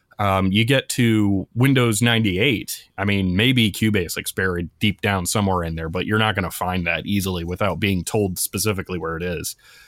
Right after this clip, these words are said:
And then Windows two thousand, or, well, Windows X P, I should say, comes out, and <laughs> there's probably no more basic in there at all. Batch files are basically it.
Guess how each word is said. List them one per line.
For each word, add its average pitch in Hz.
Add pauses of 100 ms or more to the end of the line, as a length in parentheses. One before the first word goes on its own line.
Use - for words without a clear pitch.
(220)
And 101
then 98 (160)
Windows 113
two 117
thousand, 101
or, 90 (120)
well, 82 (180)
Windows 104
X -
P, 85
I 80
should -
say, 87 (340)
comes 104
out, 101
and 104 (140)
<laughs> -
there's 101
probably 131
no 113
more 110
basic 98
in 101
there 90
at 90
all. 101
Batch 101
files 90
are 87
basically 98
it. 107